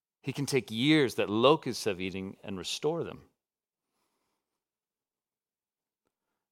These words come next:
Don't come to God and say, "You can't," because he can. He can. He wants to use you right where you are. But here's what he's looking for.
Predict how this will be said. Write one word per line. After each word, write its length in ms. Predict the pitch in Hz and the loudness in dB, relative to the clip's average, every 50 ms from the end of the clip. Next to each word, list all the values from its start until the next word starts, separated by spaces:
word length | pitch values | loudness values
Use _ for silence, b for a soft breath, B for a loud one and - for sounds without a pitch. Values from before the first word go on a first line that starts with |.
| _ _ _ | _ _ _
Don't 220 | - 117 120 117 - | -8 -6 -6 -6 -4
come 240 | - 143 170 165 | -4 -4 -2 -2
to 100 | 156 151 | -4 -4
God 260 | 120 - 104 98 90 90 | -2 0 0 0 -2 -4
and 120 | 95 90 | -6 -8
say, 160 | - 107 98 | -8 -8 -8
"You 180 | 92 95 110 107 | -6 -6 -8 -10
can't," 440 | - - - 110 92 95 - - - _ _ _ _ _ _ _ _ _ _ _ _ _ _ _ | -10 -10 -10 -10 -10 -12 -14 -18 -20 _ _ _ _ _ _ _ _ _ _ _ _ _ _ _
because 240 | _ _ - - - | _ _ -20 -18 -14
he 120 | - 120 | -14 -14
can. 340 | - - 143 156 170 - 85 - _ _ _ _ _ _ _ _ _ _ _ _ _ _ _ _ _ _ _ _ _ _ | -12 -10 -10 -10 -10 -10 -14 -16 _ _ _ _ _ _ _ _ _ _ _ _ _ _ _ _ _ _ _ _ _ _
He 100 | - 107 | -16 -14
can. 480 | - - - 151 160 165 151 117 78 - - _ _ _ _ _ _ _ _ _ _ _ _ _ _ _ _ _ _ _ | -10 -6 -4 -2 0 0 0 0 -2 -8 -18 _ _ _ _ _ _ _ _ _ _ _ _ _ _ _ _ _ _ _
He 120 | - 120 120 | -8 -6 -4
wants 400 | 113 127 143 151 151 135 - - | -2 0 2 2 2 0 -2 -6
to 120 | - 131 117 | -6 -4 -4
use 460 | 113 127 143 151 160 160 147 117 107 | 0 2 2 4 4 4 2 0 -2
you 260 | 110 95 90 85 98 | -4 -6 -8 -10 -12
right 460 | 98 95 117 135 147 151 156 147 - - _ _ _ _ | -8 -4 -2 -2 0 0 -2 -4 -8 -16 _ _ _ _
where 520 | - 127 131 139 143 143 143 143 143 131 - _ - | -2 0 0 2 2 2 0 0 -2 -4 -10 _ -12
you 480 | 120 113 131 135 131 131 131 123 127 - _ - | -8 -6 -4 -2 -2 -2 -4 -6 -8 -12 _ 2
are. 300 | - 131 135 131 120 104 | 6 8 8 8 8 6
But 140 | 98 101 95 | 2 0 2
here's 240 | 123 139 147 143 | 4 4 4 4
what 120 | 147 143 123 | 4 0 0
he's 140 | 135 123 117 | 0 -2 -2
looking 320 | 131 139 131 - 123 110 | -2 -2 -2 -2 -6 -6
for. 360 | - - 110 98 87 73 - | -4 -4 -4 -2 -4 -4 -8